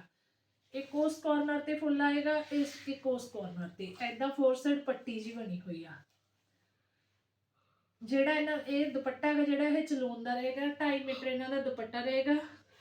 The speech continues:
ਪ੍ਰਾਈਸ ਜਿਹੜਾ ਉਹ ਅਠਾਰਾਂ ਸੌ ਰਹੇਗਾ with ਦੁਪੱਟਾ।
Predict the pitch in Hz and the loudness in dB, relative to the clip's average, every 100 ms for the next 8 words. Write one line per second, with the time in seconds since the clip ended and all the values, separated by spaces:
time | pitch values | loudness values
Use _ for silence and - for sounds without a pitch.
0 | - - - - 262 254 254 262 277 269 | -20 -20 -20 -6 -2 0 0 0 0 2
1 | 285 294 285 269 254 233 220 233 262 254 | 2 2 0 -2 -2 0 0 -2 0 0
2 | 254 254 262 262 220 269 277 294 285 277 | 0 0 0 -2 -4 -4 0 0 0 -2
3 | 277 | -4